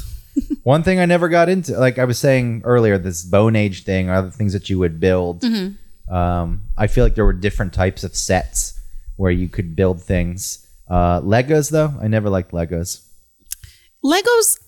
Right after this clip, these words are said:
Speaker 1: when we were growing up, I think were really different. Now it's like you buy sets of Legos to build specific things, and then you can build things off of those Legos. But when we were kids, it was just like, "Here's a pile of Legos."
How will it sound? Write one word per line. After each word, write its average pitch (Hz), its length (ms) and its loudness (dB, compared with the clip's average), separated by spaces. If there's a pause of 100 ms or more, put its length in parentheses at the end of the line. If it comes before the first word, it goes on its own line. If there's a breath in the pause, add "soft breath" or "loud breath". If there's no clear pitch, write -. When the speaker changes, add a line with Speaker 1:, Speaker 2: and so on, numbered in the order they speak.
(100)
Speaker 1:
when 262 180 2
we 262 100 4
were 254 100 2
growing 226 360 0
up, 196 140 0 (120)
I 208 40 -2
think 208 220 -4
were 185 120 -6
really 175 240 -4
different. - 380 -6
Now 240 240 2
it's 277 160 0
like 202 280 0
you 208 100 0
buy 190 220 2
sets - 560 0 (840)
of 247 100 0
Legos 202 400 2
to 202 80 -4
build 180 260 0
specific - 500 -4
things, 190 340 -4
and 202 140 0
then 190 140 0
you 180 120 -4
can 175 320 -2 (340 soft breath)
build 202 220 2
things 185 300 -2
off 185 220 -2
of - 120 -14
those 226 200 -6
Legos. - 480 -10 (340 soft breath)
But 202 200 0 (420)
when 233 180 2
we 285 140 4
were 370 80 -2
kids, 185 280 -4
it 202 60 -2
was 208 140 -2
just - 180 -2
like, 208 160 -2
"Here's 262 140 -6
a 202 40 -8
pile 220 440 -2
of 208 60 -4
Legos." - 580 -4